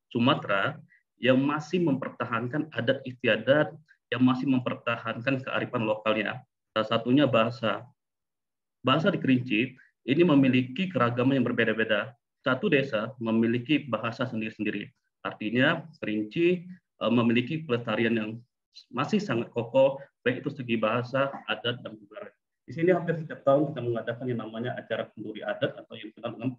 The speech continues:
kenduri school. Eh, latar belakang penulisan ini, pertama, yang sangat, sangat menarik itu adalah fakta bahwa sistem perekonomian di Kerinci merupakan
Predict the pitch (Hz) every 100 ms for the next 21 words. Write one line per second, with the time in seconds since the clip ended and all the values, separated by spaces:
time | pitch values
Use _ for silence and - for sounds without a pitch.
0 | _ _ - 107 104 - - 104 104 _
1 | _ _ - - _ _ _ _ _ _
2 | _ _ _ _ _ 131 131 135 131 131
3 | 135 170 160 160 151 156 151 151 120 110
4 | 131 196 - _ _ _ - 113 - 104
5 | 120 147 160 160 160 _ _ _ _ _
6 | 107 113 - 117 113 113 - _ 117 107
7 | 110 113 107 139 123 123 - 110 - 135
8 | 127 110 120 135 156 - _ - 131 -
9 | 156 156 139 - 120 120 120 120 113 135
10 | 123 - - _ _ _ _ _ _ 113
11 | 110 120 110 160 151 120 - 110 -